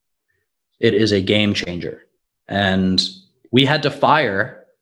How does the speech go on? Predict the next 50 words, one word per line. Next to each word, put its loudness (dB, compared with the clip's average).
half -2
of -4
the 2
team -2
that 0
would 4
not 0
get 0
on -2
board 0
with -10
this. -10
They 2
did 2
not 2
like -6
it. -20
So 0
when 2
I 0
say 2
you 2
have 0
to -6
do 2
it 2
or 6
you 2
don't 0
do 4
it, -6
it's -8
literally 4
an 0
organizational 0
understanding 0
as -4
to -4
how 0
you're 0
going 0
to -4
run 2
or 0
not 0
run 0
an 0
organization. -4
It's -4
just, -4